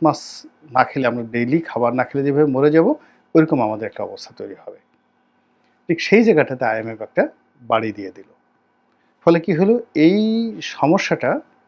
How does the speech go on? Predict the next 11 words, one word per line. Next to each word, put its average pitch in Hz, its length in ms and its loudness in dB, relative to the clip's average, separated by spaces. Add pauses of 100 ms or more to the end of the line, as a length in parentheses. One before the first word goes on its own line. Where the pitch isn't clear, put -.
(400)
ওয়ার্ল্ড 131 220 4
ব্যাংকে 139 220 0
যাবে, 123 320 -2 (200)
এডিবিতে 127 440 0
যাবে, 117 280 -2 (120)
জাইকাতে 120 440 -2
যাবে 131 240 -8
এবং 135 240 -12
প্রাইভেট 110 340 -4
ব্যাংকগুলোতে 101 460 -16
যাবে। 98 280 -18